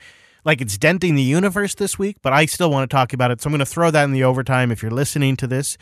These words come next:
you can find a link to that in the show notes. Uh, but I will leave you with this crazy story that came out of the Pacific Northwest here. And you guys know I'm an R Ver. So, like, this was like, wow, as I just,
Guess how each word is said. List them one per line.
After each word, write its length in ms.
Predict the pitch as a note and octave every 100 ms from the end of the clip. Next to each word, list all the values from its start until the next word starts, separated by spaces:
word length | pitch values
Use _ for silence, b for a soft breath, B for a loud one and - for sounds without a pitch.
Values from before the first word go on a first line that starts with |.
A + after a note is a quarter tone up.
| B B
you 100 | B2
can 120 | B2
find 220 | C3 B2
a 40 | G#2+
link 220 | A#2 B2
to 100 | B2+
that 260 | A2+ G#2+
in 160 | B2 A2+
the 80 | G2+
show 240 | - B2
notes. 360 | A#2+ B2+ C#3 - b b b b
Uh, 120 | A2+
but 100 | G#2+ C#3+
I 100 | F3
will 180 | G3+
leave 260 | E3 G3+ F#3
you 180 | E3+ C#3+
with 240 | C#3 C3
this 220 | D3 C3
crazy 1080 | - - - D#3+ D3+ F#3 A3 A#3 F#3+ A3 A3 _
story 720 | - - F#3 F3 A#2+ F#2+ G#2+ b b b
that 120 | C3+
came 240 | D#3+ E3
out 140 | E3 D#3
of 60 |
the 80 | C#3+
Pacific 480 | C#3+ C#3 D#3 C#3+ D#3
Northwest 640 | C3+ C3+ C3 A#2+ B2 A#2+ -
here. 240 | G2+ G2 b b
And 100 | -
you 60 | B2
guys 240 | D3 D3
know 140 | E3 D#3
I'm 100 | D3
an 80 | C#3
R 160 | C#3
Ver. 400 | C3+ F3 C3 A2 b b b
So, 200 | - C#3+
like, 180 | C3
this 360 | A#2 F3+ G3 -
was 200 | E3 C#3
like, 260 | C3+ B2 - _ -
wow, 420 | B2+ D#3 D#3 D#3
as 140 | D3+
I 100 | D3
just, 220 | C#3 C#3+